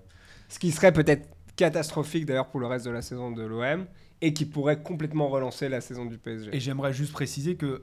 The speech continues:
Speaker 2: euh, c'est pas quelque chose, en fait, euh, toi, t'es pas du tout supporter du
Speaker 1: Ah non.
Speaker 2: P S G, et, et en plus, c'est pas forcément quelque chose que, que t'espères, parce que, euh, en général, t'es, t'es
Speaker 1: Non,
Speaker 2: plutôt,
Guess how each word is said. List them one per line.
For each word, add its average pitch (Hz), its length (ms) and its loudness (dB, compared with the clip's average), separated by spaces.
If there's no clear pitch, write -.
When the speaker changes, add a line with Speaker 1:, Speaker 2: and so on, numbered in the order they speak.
Speaker 2:
euh, 113 340 -4
c'est 113 200 -10
pas 160 120 0
quelque 156 200 -8
chose, 139 260 -6
en 113 140 -6
fait, 120 240 -8
euh, 110 80 -6
toi, 123 160 -10
t'es 120 100 -10
pas 117 120 -8
du 113 120 -12
tout 123 140 -12
supporter 117 380 -10
du 113 140 -10
Speaker 1:
Ah 127 60 0
non. 131 160 4
Speaker 2:
P 127 60 4
S - 140 0
G, 131 60 -6
et, 123 400 -6
et 120 60 -4
en 117 100 -4
plus, 165 200 -4
c'est 147 160 -8
pas 143 160 0
forcément 135 360 -6
quelque 120 180 -8
chose 143 180 -8
que, 123 80 -6
que - 80 -10
t'espères, 196 560 -4
parce 120 200 -4
que, 165 220 2
euh, 127 120 -4
en 139 120 0
général, 139 440 2
t'es, 143 140 -2
t'es 143 140 -4
Speaker 1:
Non, 233 200 12
Speaker 2:
plutôt, 170 140 12